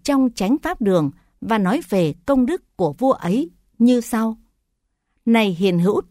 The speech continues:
tỷ kheo, vị vua này, trong lúc dâng lễ vật tối thượng, đã cúng dường các vị đủ đạo cao đức trọng. Bậc đạo sư bước vào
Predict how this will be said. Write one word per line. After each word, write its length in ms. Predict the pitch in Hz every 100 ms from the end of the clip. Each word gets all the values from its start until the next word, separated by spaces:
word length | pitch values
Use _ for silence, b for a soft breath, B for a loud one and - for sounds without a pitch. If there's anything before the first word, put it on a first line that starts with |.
| -
tỷ 200 | 175 127
kheo, 380 | - 247 247 233 _ _ _ _ _ _ _ -
vị 300 | 190 233 202 190
vua 180 | 302 294
này, 360 | 214 180 147 - _ _ _ _ -
trong 200 | 285 269
lúc 220 | 311 370
dâng 440 | 220 - 269 262 254 -
lễ 260 | 185 254 359
vật 180 | 196 170 -
tối 220 | - 208 339
thượng, 280 | 247 185 - _ _ _ _
đã 220 | 202 240 311
cúng 180 | - 262
dường 300 | - 220 175 151
các 220 | - -
vị 220 | 190 185 - _
đủ 260 | 190 190 147
đạo 400 | 160 175 170 -
cao 300 | 262 262 247 233
đức 300 | 202 311 -
trọng. 240 | - 151 - _ _ _ _ _ _ _ _ _ _ _ _
Bậc 240 | 208 214 190
đạo 200 | 190 185
sư 320 | - 269 254
bước 360 | 202 277 381 -
vào 320 | 180 143